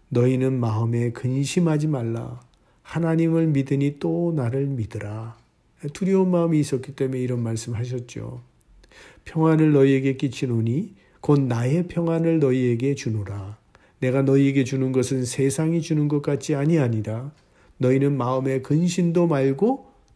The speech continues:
두려워하지도 말라." 지금 제자들의 마음에 두려워하는 마음이 있기 때문에 이런 말씀을 하신 건데, 우리가 두려워하는 이유가 무엇입니까? 이 두려움의 뿌리는 파고 들어가 보면 불신앙입니다.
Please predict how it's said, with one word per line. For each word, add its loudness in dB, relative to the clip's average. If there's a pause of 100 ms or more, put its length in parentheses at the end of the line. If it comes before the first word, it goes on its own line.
두려워하지도 2
말라." -8 (1080)
지금 0
제자들의 4
마음에 0
두려워하는 0
마음이 -2
있기 -6
때문에 -2
이런 2
말씀을 -2
하신 -6
건데, -4 (580)
우리가 2
두려워하는 2
이유가 0
무엇입니까? -4 (1300)
이 -4
두려움의 2
뿌리는 0 (360)
파고 -4
들어가 2
보면 -4
불신앙입니다. -4